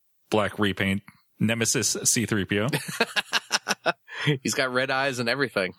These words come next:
Speaker 1: Yeah.
Speaker 2: Okay.
Speaker 1: Uh, he's in the, uh, Darth Vader comic book.
Speaker 2: Oh, okay. Which I, uh, I have not read yet.
Speaker 1: You should read it. It's really good.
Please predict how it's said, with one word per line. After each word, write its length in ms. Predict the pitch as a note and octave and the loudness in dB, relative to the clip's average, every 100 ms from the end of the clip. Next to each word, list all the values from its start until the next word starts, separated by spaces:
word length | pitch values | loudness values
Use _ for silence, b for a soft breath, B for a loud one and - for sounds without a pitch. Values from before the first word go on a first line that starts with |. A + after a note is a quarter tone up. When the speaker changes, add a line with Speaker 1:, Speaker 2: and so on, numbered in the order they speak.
| - | -2
Speaker 1:
Yeah. 300 | F#2 A2+ G#2+ - _ _ _ _ _ _ _ _ - | 0 0 -2 -10 _ _ _ _ _ _ _ _ -6
Speaker 2:
Okay. 520 | G#2 - A2+ G#2 C3 G3 b b b | -4 0 0 2 0 -6 b b b
Speaker 1:
Uh, 160 | G#2+ F#2+ | 2 2
he's 260 | A2 G#2 | 0 0
in 220 | A#2+ G#2 | 0 0
the, 420 | G2+ G2 G2 G2 F#2+ | 0 2 2 0 0
uh, 340 | G2+ G2 F#2 F2 | 0 2 0 0
Darth 260 | G#2 G2 | 0 0
Vader 500 | G#2 G2 G2 F#2 E2 | 0 0 2 2 0
comic 320 | - E2+ D#2 - | 0 -2 -2 -2
book. 180 | - - - - | -2 -2 -2 0
Speaker 2:
Oh, 600 | D#3 F3+ F#3 F3 E3+ E3 | 2 2 0 0 0 0
okay. 240 | E3 D3 | 0 0
Which 180 | B2 C#3 | 0 0
I, 360 | F3+ D4+ D3+ C#3+ | 0 0 0 0
uh, 520 | C#3 C#3 C3+ C3+ C3 - _ _ _ _ - - | 0 0 0 0 -2 -6 _ _ _ _ -12 -2
I 160 | D3 | 0
have 160 | D3 C#3 | 0 0
not 160 | C#3+ | 0
read 200 | B2+ D#3+ | 0 -2
yet. 180 | - - - _ | -4 -8 -14 _
Speaker 1:
You 100 | - | -2
should 140 | - D#3 | 0 2
read 160 | G3 | 0
it. 100 | F#3+ - | -2 -6
It's 120 | - | -2
really 200 | G2+ A2 | 2 2
good. 180 | C#3+ | 0